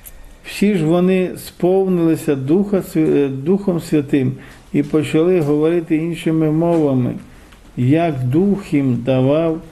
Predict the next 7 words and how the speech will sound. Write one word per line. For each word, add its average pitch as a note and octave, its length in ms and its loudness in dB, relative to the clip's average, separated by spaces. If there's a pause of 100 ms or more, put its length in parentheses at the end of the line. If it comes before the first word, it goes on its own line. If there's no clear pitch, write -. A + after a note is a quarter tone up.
(180)
провіщати. C#3+ 880 -2 (3500)
Ну F3 200 0
і D#3 80 2
тут, D3+ 260 -2
е, D3 220 0
народу D#3+ 440 0
хватало A2+ 640 -4